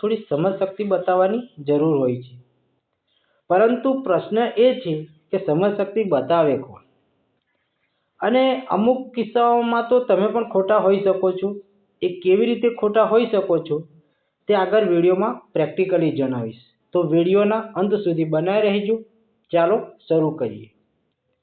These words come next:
જો તમારી જમીનમાં આવવા જવાનો રસ્તો છેલ્લા છ મહિનાથી બંધ છે કે પછી આગળના ખેતરનો માલિક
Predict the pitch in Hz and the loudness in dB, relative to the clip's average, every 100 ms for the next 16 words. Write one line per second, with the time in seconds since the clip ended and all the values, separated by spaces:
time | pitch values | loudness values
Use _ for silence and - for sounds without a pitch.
0 | _ _ _ _ _ _ _ - 254 269 | _ _ _ _ _ _ _ -2 0 2
1 | 196 208 240 202 214 226 233 240 - 170 | 2 4 2 2 2 2 0 -2 -2 -2
2 | 165 208 208 220 226 180 147 - - 180 | 0 0 2 2 2 0 0 -4 -4 -4
3 | - - _ _ - 165 208 208 - 180 | -4 -12 _ _ -4 0 2 0 -2 0
4 | 214 208 185 185 185 208 180 143 160 165 | 2 2 2 0 0 -4 -2 0 2 0
5 | 160 117 107 _ _ _ _ _ _ _ | -4 -10 -18 _ _ _ _ _ _ _
6 | _ _ _ _ _ - 226 240 240 247 | _ _ _ _ _ -4 0 0 0 0
7 | 262 247 - 170 180 226 233 233 233 233 | -2 -2 -4 -2 0 2 2 0 -2 -4
8 | 175 202 214 190 156 175 185 | -2 -2 0 0 0 2 0